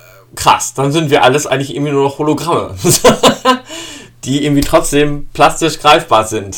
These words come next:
Also so ein bisschen wie schwarze Milch, so ein Paradoxon, so ein, hm.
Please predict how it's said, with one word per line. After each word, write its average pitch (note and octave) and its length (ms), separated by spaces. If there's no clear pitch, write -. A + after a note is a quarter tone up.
Also G#2 200
so A2+ 60
ein B2 80
bisschen C3 280
wie B2+ 40
schwarze C#3+ 360
Milch, C3 400
so G#2 80
ein G2+ 200
Paradoxon, A#2 760
so G#2 140
ein, F2+ 160
hm. C3 240